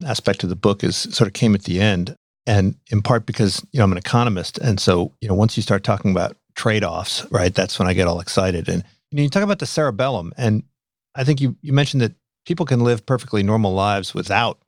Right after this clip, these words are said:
big chunks of their cerebellums or cerebella, whichever the Latin word is.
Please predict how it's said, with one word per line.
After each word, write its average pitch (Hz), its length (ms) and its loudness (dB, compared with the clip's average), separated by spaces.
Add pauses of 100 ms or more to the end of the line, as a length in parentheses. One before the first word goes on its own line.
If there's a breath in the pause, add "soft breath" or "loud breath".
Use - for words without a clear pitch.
(220)
big 104 200 2
chunks 101 320 0
of 90 100 -2
their 87 240 2 (120)
cerebellums 95 840 -2
or 110 40 -4
cerebella, 95 680 -2 (100)
whichever 98 340 0
the 98 260 -2
Latin 110 300 -4
word 98 180 0
is. 95 200 -2